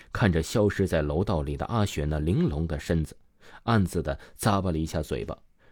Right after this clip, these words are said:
然后啊，便往路上走去。谁都没有注意到，此时正有一双贪婪的眼睛竟悄悄地隐匿在黑暗之中，注视着这一切。阿雪刚一进家，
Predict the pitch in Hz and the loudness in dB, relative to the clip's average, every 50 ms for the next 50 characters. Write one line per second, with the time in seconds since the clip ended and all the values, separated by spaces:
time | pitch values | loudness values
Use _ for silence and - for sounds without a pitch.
0 | - - - 123 160 170 160 147 101 76 67 - - - _ - - - 143 127 | -10 -2 4 4 4 6 4 4 2 2 0 -2 -6 -12 _ -14 -4 2 4 4
1 | 107 92 82 73 71 69 62 67 107 156 202 196 117 80 - - - 67 - _ | 4 4 2 0 -4 -6 -6 -4 0 2 2 4 4 2 -2 -4 -6 -8 -10 _
2 | - _ - _ _ _ - - 78 71 69 - - - - - - _ _ _ | -20 _ -20 _ _ _ -12 -8 -8 -8 -8 -10 -14 -14 -14 -18 -20 _ _ _
3 | _ - - - - - - - - 151 185 208 196 208 175 165 170 151 120 110 | _ -20 -20 -20 -20 -18 -8 0 6 6 6 8 8 8 8 8 8 6 6 4
4 | - 143 123 110 120 - 104 73 71 - - - - - - - 107 82 - - | 4 4 2 2 2 0 -2 -4 -4 -6 -10 -16 -16 -10 -4 -2 -2 -2 -2 -4
5 | 78 73 82 110 113 - - - - - 226 214 202 165 110 82 78 80 78 - | -4 -2 -2 -2 -2 -4 -10 -6 0 2 4 4 4 4 2 2 2 2 2 2
6 | 127 104 87 - 92 90 - - - 185 190 170 - - - 117 127 82 - 73 | 2 2 2 2 0 0 0 2 2 2 2 2 2 0 -2 -2 -2 -2 -4 -6
7 | 69 69 71 - 85 78 - - - - - - 110 87 80 78 - - - - | -8 -8 -6 -4 -4 -4 -4 -6 -14 -10 -2 0 0 2 0 0 -4 -6 -2 0
8 | 165 147 135 127 - - 107 95 82 76 73 67 76 78 69 69 73 87 120 127 | 2 2 2 0 0 0 0 0 0 -2 -4 -4 -4 -6 -4 -4 -4 -2 -2 -2
9 | 87 - - 73 71 - - 151 156 123 95 80 69 73 - - 113 95 - 87 | -2 -4 -6 -8 -6 -2 0 2 2 2 2 -2 -6 -8 -4 0 0 0 0 0
10 | 80 76 69 - - - - - - - 196 190 156 104 87 - - - 85 73 | -2 -2 -4 -8 -14 -20 -20 -14 -6 -2 0 2 2 2 0 -2 -2 -2 -2 -2
11 | - 78 73 - - 76 67 67 69 76 - - - - - - - - _ _ | -2 -6 -10 -8 -8 -8 -6 -6 -8 -8 -8 -8 -8 -8 -10 -12 -14 -18 _ _
12 | _ _ _ _ _ _ _ _ _ _ _ _ _ _ _ _ _ _ _ _ | _ _ _ _ _ _ _ _ _ _ _ _ _ _ _ _ _ _ _ _
13 | _ - _ - - - - - - 92 92 95 - 87 85 - 101 92 90 87 | _ -20 _ -20 -20 -20 -16 -6 -2 2 2 2 4 2 2 2 2 4 4 4
14 | 87 82 87 78 76 82 87 90 92 | 2 2 0 -2 0 0 -2 -2 -4